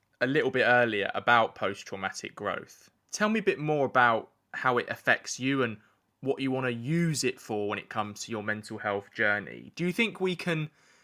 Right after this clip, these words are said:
shift the paradigms of P T S D? You know, I live with P T S D. I'm hoping I don't, I won't live with P T S D soon and maybe in a few more years, but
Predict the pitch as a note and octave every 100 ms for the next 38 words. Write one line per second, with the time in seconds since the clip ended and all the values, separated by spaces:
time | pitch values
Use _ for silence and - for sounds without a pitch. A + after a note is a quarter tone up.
0 | _ - - G3 E3+ - A2 - G#2+ G#2
1 | G2+ G2 F#2+ F#2+ - F#2+ G#2+ G2 - -
2 | A2 G#2 G#2 G2 - G2+ G2 G#2 B2 A2+
3 | G2+ G2+ - F#2+ - F#2 - G2 G2 G#2
4 | G2 F#2+ G#2 G2+ F2+ _ _ _ A2 B2
5 | C#3+ A2 G#2 G#2+ A#2+ A2 A2 - G#2+ G2+
6 | A#2 G#2 G2 G#2+ G#2 G2+ G2 G#2+ G2+ G2+
7 | G2+ G2+ G2 G#2 G2+